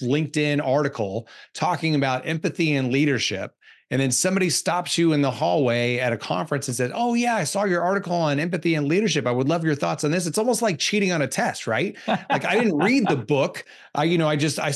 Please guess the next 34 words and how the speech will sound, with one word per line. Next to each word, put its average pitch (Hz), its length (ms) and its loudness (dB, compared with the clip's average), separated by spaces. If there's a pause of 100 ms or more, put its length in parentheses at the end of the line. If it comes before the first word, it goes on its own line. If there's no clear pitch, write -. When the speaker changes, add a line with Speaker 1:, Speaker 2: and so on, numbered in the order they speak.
(100)
Speaker 1:
I 147 140 0
copied 180 460 -2
off 165 160 -2
of 165 80 2
my 143 100 2
next 147 240 -2
door 156 140 2
neighbor 147 500 2
when 135 180 2
I 135 60 0
was 127 160 0
taking 143 300 -2
the 123 80 -2
test. - 440 -6 (360)
So 170 240 0
if 131 80 -2
you 147 140 0
don't 208 600 -2 (240)
invest 139 540 -2
in 98 160 -4
that, - 240 -16 (420)
the 139 160 2
ability 160 600 2
to 156 220 2
extend 151 580 0
the 151 120 0
conversation 139 880 0
when 123 140 2
it 127 100 0
is 160 160 2
a 143 120 2
person-to-person 143 800 -2
conversation 131 800 -2 (320)
becomes 143 400 0